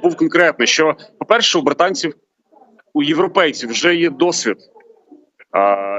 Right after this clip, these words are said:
і крім довіри і симпатії, а, є досвід негативний, і я думаю, що зараз це буде на рівні конкретних, е, е, прорахунків і,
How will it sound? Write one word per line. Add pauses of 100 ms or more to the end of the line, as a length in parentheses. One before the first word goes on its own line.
і (160)
крім
довіри
і
симпатії, (320)
а,
є
досвід
негативний,
і
я
думаю,
що (1300)
зараз
це
буде (600)
на
рівні
конкретних,
е,
е, (1800)
прорахунків (380)
і,